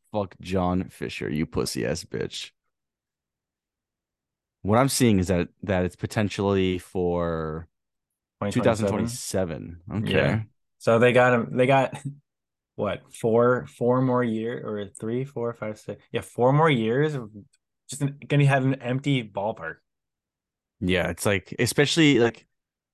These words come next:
Speaker 1: when the fans know that they're leaving, it's like, like, you, the fans aren't, won't be motivated to actually go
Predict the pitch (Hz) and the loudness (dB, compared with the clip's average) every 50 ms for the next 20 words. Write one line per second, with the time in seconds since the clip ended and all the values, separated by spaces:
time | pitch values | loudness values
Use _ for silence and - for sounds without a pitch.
0 | _ _ _ 113 123 123 117 110 - 135 143 139 131 113 104 101 95 95 92 85 | _ _ _ 2 2 2 2 2 0 0 0 0 -2 -4 -2 0 0 0 -2 -4
1 | 98 92 - - 90 90 87 90 90 95 98 95 87 - - 90 85 - _ _ | -6 -12 -12 -10 -8 -6 -6 -6 -6 -6 -6 -8 -8 -8 -8 -10 -10 -10 _ _
2 | _ - 98 90 85 - - _ _ _ _ _ _ _ _ _ _ _ _ _ | _ -4 -4 -4 -4 -8 -20 _ _ _ _ _ _ _ _ _ _ _ _ _
3 | _ _ _ _ _ _ _ _ _ _ _ _ _ _ 117 110 107 - - - | _ _ _ _ _ _ _ _ _ _ _ _ _ _ -10 -8 -8 -10 -14 -16
4 | - - - 131 117 - 175 175 180 180 151 147 - 151 143 143 143 - - 143 | -16 -2 -2 -2 2 4 4 4 4 4 2 2 2 4 6 4 4 2 2 2
5 | 131 139 143 139 135 139 143 135 135 143 127 107 101 113 120 110 107 104 98 - | 4 6 6 8 8 8 6 6 6 6 6 6 6 6 4 4 2 0 0 0
6 | 104 98 95 - - 98 85 76 - - 95 - 101 82 - 76 95 110 107 | 0 0 0 -2 -6 -8 -8 -8 -6 -2 0 0 0 -2 -4 -8 -8 -10 -10